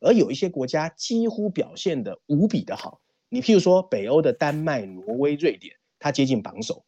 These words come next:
而美国也在前缘啊。可是很多我们习以为常的欧洲大国，譬如说英国、德国、意大利，状况非常的糟，而表现最差的叫做西班牙。从二零一九年底以来的总体G D P的变化啊，是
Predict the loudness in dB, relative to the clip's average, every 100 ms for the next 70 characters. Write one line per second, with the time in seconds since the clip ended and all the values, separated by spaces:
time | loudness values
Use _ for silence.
0 | _ _ 4 6 4 2 -8 -8 -6 -8
1 | -8 -10 -8 -8 -10 _ -16 -16 _ _
2 | _ -2 2 4 2 -4 _ _ -2 2
3 | 2 2 -4 -10 -8 -6 -6 -8 -14 -16
4 | -14 -4 -2 0 0 -2 -6 _ _ _
5 | _ -2 0 0 0 0 -2 -6 -8 -8
6 | -8 -8 -6 -8 -6 -10 -12 _ _ -6
7 | -6 -6 -12 -10 -10 -10 -14 -6 -4 -4
8 | -10 _ _ _ 2 4 2 0 -2 -4
9 | -2 -6 -6 -10 -12 -12 -14 -14 -12 -10
10 | -10 -12 -14 -18 -20 _ _ _ _ _
11 | 2 2 4 2 2 -2 -2 -4 -6 -6
12 | -8 -10 -14 -8 -6 -4 0 0 -2 -6
13 | -2 2 0 2 -2 2 0 0 -8 -8
14 | -10 -2 -2 -2